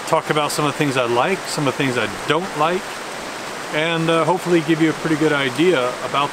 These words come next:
the High Side. So like a lot of the newer tents coming from Sierra Designs, they have this kinda like the side opening, and that's the full package, and that's got the tent pegs and tent poles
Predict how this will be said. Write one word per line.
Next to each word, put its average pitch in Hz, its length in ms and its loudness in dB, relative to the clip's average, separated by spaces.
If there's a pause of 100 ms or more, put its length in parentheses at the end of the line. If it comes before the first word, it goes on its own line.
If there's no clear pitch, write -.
(140)
the 143 60 0
High 185 160 0
Side. 92 280 -4 (220)
So 143 100 2
like 147 240 2
a 160 60 2
lot 160 400 2
of 175 200 0
the 147 360 2 (1500)
newer 156 540 6 (260)
tents 147 480 -2 (100)
coming 147 340 0
from 135 240 -2
Sierra 135 340 2
Designs, 131 640 -2
they 120 140 -2
have 123 300 -2
this - 240 -4 (580)
kinda 165 140 0
like 143 200 2
the 107 80 -2
side 131 600 0 (300)
opening, 127 440 0 (160)
and 117 120 -2
that's 165 220 -2
the 151 100 -4
full 165 300 0
package, 113 500 -2
and 117 140 0
that's 131 240 -2
got 143 220 0
the - 60 -2
tent 165 280 -2 (100)
pegs 131 300 -4
and 107 120 -4
tent 123 240 -4 (140)
poles 101 280 -2